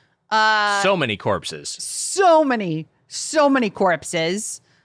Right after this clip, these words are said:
Speaker 1: Uh, this woman's got, like, some kind of nose on her that can sense what a devil is and isn't. And she's like, "Hmm, you're not human and you're not a devil." Um, uh,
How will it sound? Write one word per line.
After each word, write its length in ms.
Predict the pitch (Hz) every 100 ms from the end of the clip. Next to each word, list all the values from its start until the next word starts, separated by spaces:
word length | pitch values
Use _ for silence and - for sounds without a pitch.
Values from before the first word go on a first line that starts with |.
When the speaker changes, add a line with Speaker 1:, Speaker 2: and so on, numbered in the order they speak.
| _ _
Speaker 1:
Uh, 360 | 220 220 214 214
this 260 | 190 233 233
woman's 360 | 247 277 302 -
got, 220 | 247 226
like, 160 | 226 -
some 180 | 233
kind 200 | 247 262 220
of 120 | 196
nose 380 | 202 233 247 220
on 140 | 214
her 120 | 208
that 180 | 185 -
can 160 | 202 175
sense 540 | - 220 226 233 -
what 360 | 180 151 202 202
a 60 |
devil 420 | 175 196 196 196
is 400 | 180 196 202 202
and 100 | 185
isn't. 340 | 165 214 202 165
And 120 | 170
she's 200 | 214 185
like, 160 | 175 - -
"Hmm, 240 | 403 190 131 _ _ _ _ _
you're 280 | 196 285 359
not 260 | 320 311
human 600 | 247 214 240 208 196 196 - _
and 320 | 233 254 269
you're 120 | 233
not 240 | 226 208 185
a 80 | 156
devil." 500 | 175 143 139 190 - _ _ _ _ _ -
Um, 800 | 214 208 202 190 185 180 196 190 _ _ _ _ _ _ _ - - _ _
uh, 380 | 190 196 185 180